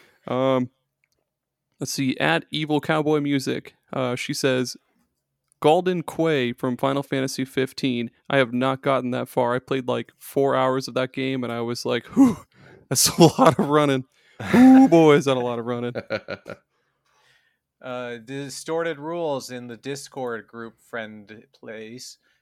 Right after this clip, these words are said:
Speaker 3: said <laughs> Novigrad in Witcher Three.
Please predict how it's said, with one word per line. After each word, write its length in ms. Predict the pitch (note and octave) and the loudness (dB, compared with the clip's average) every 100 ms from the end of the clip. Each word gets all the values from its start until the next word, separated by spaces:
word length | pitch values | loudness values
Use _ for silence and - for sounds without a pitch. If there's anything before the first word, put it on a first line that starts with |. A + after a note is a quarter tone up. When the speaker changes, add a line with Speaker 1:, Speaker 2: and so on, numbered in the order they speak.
| _ C#3 | _ -4
Speaker 3:
said 180 | B2 A#2 | -4 -4
<laughs> 40 | |
Novigrad 840 | B2+ C3 D#3 C#3 A2 B2+ G#2+ G2 | -8 -6 -6 -8 -10 -8 -8 -10
in 180 | G2 G#2 | -14 -14
Witcher 320 | B2+ C3 C3+ | -14 -12 -14
Three. 460 | - B2+ B2 G#2+ | -14 -14 -12 -12